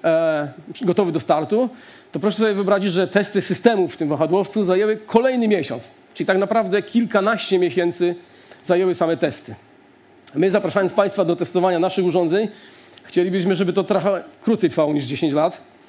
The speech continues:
I dlatego właśnie to, co powiedzieliśmy tutaj dzisiaj, nasze wsparcie jest dla państwa właściwie na każdym kroku, e,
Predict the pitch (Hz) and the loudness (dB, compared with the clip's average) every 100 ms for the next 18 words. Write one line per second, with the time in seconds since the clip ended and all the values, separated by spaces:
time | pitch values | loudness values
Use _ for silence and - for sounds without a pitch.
0 | - - - - - 165 175 170 185 208 | -20 -20 -20 -20 -4 -2 0 0 0 0
1 | 196 185 - 202 196 190 196 185 160 202 | 0 0 0 0 0 -2 0 0 0 0
2 | 175 180 180 175 151 - 190 185 190 196 | 0 -2 0 -2 -2 0 0 0 -2 -2
3 | - - 190 - 185 165 170 165 196 190 | -2 0 0 2 0 2 0 0 0 -2
4 | - 175 170 165 - 190 175 196 185 160 | 0 0 0 -2 -2 0 2 2 0 0
5 | 185 170 180 175 185 175 - - - - | -2 0 -2 0 0 0 -4 -20 -20 -4
6 | 165 160 156 | 0 0 0